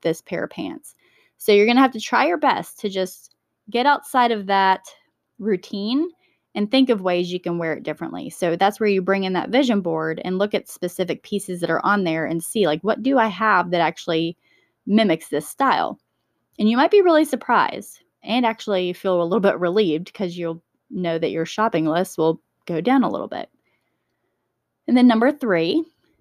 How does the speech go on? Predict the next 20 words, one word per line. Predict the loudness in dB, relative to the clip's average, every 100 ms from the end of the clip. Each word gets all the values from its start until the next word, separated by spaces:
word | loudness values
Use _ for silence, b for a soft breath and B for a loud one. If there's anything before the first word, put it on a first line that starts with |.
| _ _ _ _ _ -8
remind | -4 -2 -2 -2
yourself | -4 -2 -2 -2
that | -4 -6
change | -8 -6 -6 -8
takes | -10 -10 -10
time | -16 -10 -8 -6 -4 -4 _ _ _ _ _ _ -10
and | -10
try | -4 -2
not | 0 -2
to | -2
overwhelm | 0 2 2 4 2
yourself | 0 -2 2 2 0
or | -4
go | -2 0 0
in | 0 0
debt | 2 2 0 -4
trying | -4 -2 -4
to | -4
achieve | -6 -6 -4 -2 -2 -4
this, | -6 -6 -10 -20